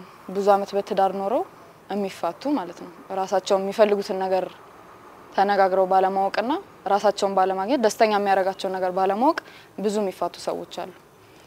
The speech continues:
እኛ ያው በዚህ ትንሽ እድሜያችን ያየነው ነገር አለ። የሚያስደስተንና የሚያስከፋን እናውቃለን። ስልሽ ቤተሰብ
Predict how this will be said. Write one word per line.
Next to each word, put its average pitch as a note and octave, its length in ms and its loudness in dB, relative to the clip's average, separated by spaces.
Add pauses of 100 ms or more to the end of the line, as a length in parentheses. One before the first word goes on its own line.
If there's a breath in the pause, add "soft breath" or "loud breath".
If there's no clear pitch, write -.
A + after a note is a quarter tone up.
(480 loud breath)
እኛ G#3 180 0 (920)
ያው G3+ 160 6 (260)
በዚህ G#3+ 320 2
ትንሽ C4 300 2
እድሜያችን F#3+ 440 -4
ያየነው F#3+ 360 0
ነገር F3 280 -4
አለ። G3 180 -8 (540 loud breath)
የሚያስደስተንና F#3 920 -6
የሚያስከፋን G3 600 -6
እናውቃለን። F#3 540 -10 (420 loud breath)
ስልሽ A#3+ 320 -2
ቤተሰብ G#3 400 4